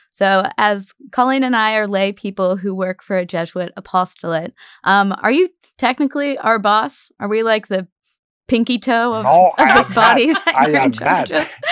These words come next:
Speaker 2: I hope I can be one who inspires your work, who helps to find the sense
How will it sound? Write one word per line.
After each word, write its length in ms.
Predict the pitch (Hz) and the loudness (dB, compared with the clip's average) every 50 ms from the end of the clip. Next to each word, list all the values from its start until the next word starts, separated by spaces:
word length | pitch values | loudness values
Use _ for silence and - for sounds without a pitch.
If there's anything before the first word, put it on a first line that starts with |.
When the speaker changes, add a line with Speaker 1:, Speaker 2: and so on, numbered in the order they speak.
| - - - - - - - 719 - - - - - - _ _ _ - - | 0 0 0 -2 -6 -6 -4 -2 -2 -2 -6 -10 -20 -20 _ _ _ -4 0
Speaker 2:
I 140 | 127 135 143 | 0 2 2
hope 400 | 135 - - 185 220 220 220 220 - - - | 0 2 2 4 6 6 4 4 2 0 0
I 140 | - - - | 0 0 0
can 340 | - 359 185 165 160 156 160 | 2 2 2 0 0 2 2
be 80 | 160 160 151 143 147 | 2 2 2 2 2
one 240 | 151 156 165 - | 2 2 2 0
who 220 | - - 131 147 143 | -2 -4 -4 -4 -4
inspires 840 | 135 143 - - - _ 160 165 185 196 190 180 160 135 107 - - | -4 -6 -6 -8 -6 _ 2 4 4 6 4 4 2 2 0 -2 -6
your 220 | 123 120 117 113 | -4 -2 -2 0
work, 420 | 127 110 120 117 104 95 - - - - - _ _ - - - _ _ _ _ _ - | 0 0 0 -2 -2 -4 -8 -12 -14 -14 -14 _ _ -20 -20 -20 _ _ _ _ _ -4
who 140 | 127 127 110 | -4 -4 -4
helps 720 | - - - 160 185 190 180 160 123 104 - - - - - _ _ - - - - - _ - | -4 -4 0 2 4 4 4 2 0 -2 -8 -16 -20 -20 -20 _ _ -20 -20 -20 -20 -20 _ -8
to 120 | - 131 113 | -8 -6 -4
find 360 | - - 139 143 151 156 143 | 0 0 0 0 0 -2 0
the 120 | 147 139 | 0 0
sense 640 | - - 220 143 147 151 156 156 - - - - - | 0 0 0 0 0 0 -2 -6 -8 -10 -12 -14 -12